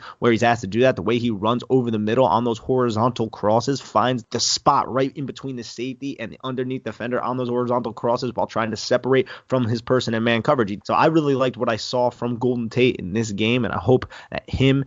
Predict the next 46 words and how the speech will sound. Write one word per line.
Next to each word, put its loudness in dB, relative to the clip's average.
and -8
Daniel 2
Jones 0
can -12
continue -6
to -4
build 4
a 4
chemistry 2
and 0
that -2
they -8
can -8
grow 2
with 0
him. -12
I -10
know -6
Tate -2
is -2
a -2
little -2
bit 2
older, 2
a -2
little -2
bit -2
longer 2
in 0
the 2
tooth 2
than 2
a 6
lot 6
of 4
other 4
people, 2
but -4
he's -6
still 2
incredibly 0
valuable 2
to -8
this -8
Giants 2
team. -4